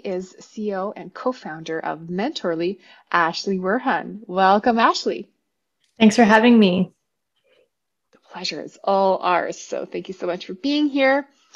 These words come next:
Speaker 1: So, the usual starting point, tell us a bit about Mentorly, why you started it, and a bit about your background.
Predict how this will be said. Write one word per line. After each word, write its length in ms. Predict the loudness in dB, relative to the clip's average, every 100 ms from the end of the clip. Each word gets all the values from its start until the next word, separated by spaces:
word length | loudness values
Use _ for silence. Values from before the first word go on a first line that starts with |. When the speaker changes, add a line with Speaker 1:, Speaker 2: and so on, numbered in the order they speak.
| -10 _
Speaker 1:
So, 380 | 6 6 6 -4 _ _ _ _ -4
the 60 |
usual 320 | -4 -2 -2
starting 380 | -2 0 0 -2
point, 460 | -4 -2 -2 -6 -6
tell 180 | -2 0
us 140 | -2
a 60 | -4
bit 120 | -4
about 500 | -4 -2 -2 -4 -8
Mentorly, 760 | -14 -12 -10 -8 -6 -6 -8 -12
why 300 | -4 -2 0
you 120 | -4
started 440 | -6 -6 -6 -6
it, 420 | -6 -6 -8 -14 -12
and 280 | -8 -4 -4
a 40 | -6
bit 120 | -6
about 160 | -6
your 80 | -4
background. 400 | -4 -2 -4 -6